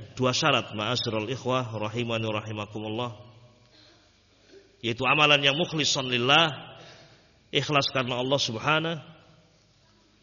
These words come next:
dan muttabi'an li sunnatir Rasul alaihi salatu wassalam, sesuai dengan tuntunan Rasul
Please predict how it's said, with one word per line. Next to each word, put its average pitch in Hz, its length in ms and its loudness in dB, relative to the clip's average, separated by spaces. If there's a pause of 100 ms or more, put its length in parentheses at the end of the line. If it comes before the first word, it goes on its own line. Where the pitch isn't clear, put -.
(920)
dan 131 160 6 (560)
muttabi'an 139 960 0
li 131 120 -4
sunnatir 151 520 -2
Rasul 113 360 -4
alaihi 87 360 -8
salatu 90 480 -6
wassalam, 82 360 -6 (120)
sesuai 135 320 -2
dengan 127 160 -4
tuntunan 120 400 -6
Rasul 107 360 -10